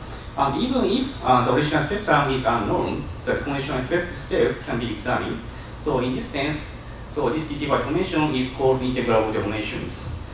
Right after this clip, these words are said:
And in integrable Q F Ts, uh, this, uh, T T bar deformation is really, uh, integrable deformations in the usual sense. Uh, because this T T bar deformation, uh, preserves the factorizability of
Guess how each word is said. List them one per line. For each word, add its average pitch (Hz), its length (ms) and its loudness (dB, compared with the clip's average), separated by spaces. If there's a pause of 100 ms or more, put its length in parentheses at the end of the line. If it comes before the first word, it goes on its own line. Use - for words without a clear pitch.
(420)
And 127 320 4
in 151 180 4
integrable 156 460 6 (460)
Q 156 220 6
F 151 140 0
Ts, - 540 -2
uh, 113 220 2
this, 151 400 0 (260)
uh, 110 300 4
T 135 120 -4
T 127 80 -2
bar 127 120 6
deformation 139 680 2
is 117 200 0
really, 117 360 4
uh, 113 160 2
integrable 110 440 2
deformations 101 840 -2 (300)
in 117 100 -2
the 104 160 0
usual - 300 -6
sense. - 580 -10 (320)
Uh, 120 160 0
because 131 380 0
this 151 180 -4
T 139 80 -4
T 127 80 -4
bar 120 160 2
deformation, 139 500 -2 (240)
uh, 113 180 -2
preserves 113 440 0
the - 60 -4
factorizability 123 880 -2
of 117 240 2